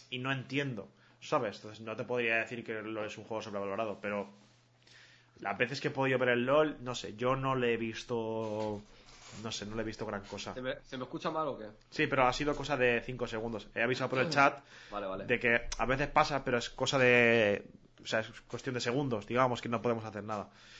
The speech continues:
Speaker 1: Bueno, chicos, nos vemos que mañana hay clase, ¿sí? Gracias, Carlos, por pasarte. Igualmente
Speaker 2: Gracias,
Speaker 1: ahora
Speaker 2: tío.
Speaker 1: responderemos alguna preguntilla más y,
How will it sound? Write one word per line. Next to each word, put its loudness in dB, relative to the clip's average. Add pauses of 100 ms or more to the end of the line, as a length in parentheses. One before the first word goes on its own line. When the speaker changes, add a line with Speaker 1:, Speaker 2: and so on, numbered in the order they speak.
(560)
Speaker 1:
Bueno, 2
chicos, 0
nos 0
vemos 0
que -4
mañana 0
hay -2
clase, -4
¿sí? -2
Gracias, 0
Carlos, -2
por -6
pasarte. 2
Igualmente 0
Speaker 2:
Gracias, 8
Speaker 1:
ahora 6
Speaker 2:
tío. -2 (440)
Speaker 1:
responderemos -2
alguna 0
preguntilla -2
más -2
y, -6